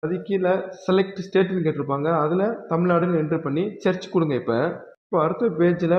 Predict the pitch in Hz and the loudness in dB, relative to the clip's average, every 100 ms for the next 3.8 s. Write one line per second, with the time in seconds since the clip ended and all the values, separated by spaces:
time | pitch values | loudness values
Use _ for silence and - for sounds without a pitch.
0 | 185 - 165 165 160 160 185 196 - 190 | 2 -2 -2 0 2 2 2 0 -2 0
1 | 196 180 160 170 165 160 139 131 170 165 | 0 2 0 2 2 4 2 2 -2 0
2 | 170 165 156 156 180 180 202 - 160 165 | 2 2 2 0 0 -2 -4 -4 -4 -2
3 | 151 175 180 175 165 156 160 | 0 0 2 2 2 0 0